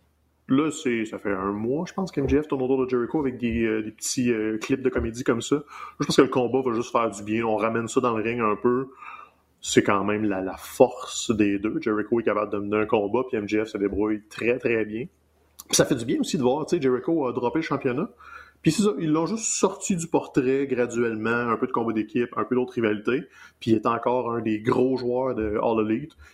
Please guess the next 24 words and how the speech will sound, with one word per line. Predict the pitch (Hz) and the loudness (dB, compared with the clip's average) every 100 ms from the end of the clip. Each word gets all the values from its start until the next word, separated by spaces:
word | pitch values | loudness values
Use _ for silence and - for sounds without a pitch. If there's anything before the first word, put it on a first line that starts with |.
| _ - | _ 2
mais | 104 | 2
pas | - - 156 | 2 6 6
du | - 120 | 6 -4
tout | 135 | -6
proche | 117 - 123 117 | -6 0 2 0
du | 107 | -6
championnat, | - 110 107 107 101 110 120 - | -2 0 0 -2 0 0 -2 4
pas | 127 | 2
du | 113 | 2
tout | - 107 | -6 -6
proche | 104 110 117 104 | 0 2 2 0
du | 101 101 98 | -4 -6 0
T | 131 113 | 2 2
N | 107 | -2
T | 104 120 | -4 -2
Championship. | 113 101 107 98 120 127 - - - _ | -2 0 -2 0 0 0 -4 -20 -20 _
C'est | 123 | 2
juste | 131 | 4
complètement | 151 147 147 | 2 2 2
d'autre | 139 127 | 2 2
chose, | 135 185 - | -2 -4 -6
puis | - | -4
c'est | - 113 | 0 2
la, | 107 | 0